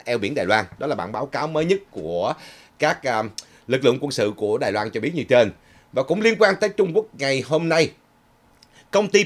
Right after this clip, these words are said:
Panasonic đã nộp đơn khởi kiện các công ty của Trung Quốc về vi phạm quyền phát minh của họ, à, trong đó liên quan tới cái kỹ nghệ về phone cầm tay.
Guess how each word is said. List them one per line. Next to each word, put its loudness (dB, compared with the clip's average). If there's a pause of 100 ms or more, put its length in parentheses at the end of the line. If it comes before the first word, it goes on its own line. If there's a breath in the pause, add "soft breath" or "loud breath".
(100)
Panasonic 0
đã -6
nộp -2
đơn 2
khởi 0
kiện -4 (120)
các 2
công 0
ty -4
của -8
Trung -6
Quốc 0 (140)
về 2
vi 0 (100)
phạm -6
quyền -2 (120)
phát -6
minh -2
của -2
họ, -2 (240 loud breath)
à, -8
trong -4
đó 2
liên 2
quan 0
tới 0
cái -10
kỹ -6
nghệ -4
về -4 (140)
phone 4
cầm -8
tay. 2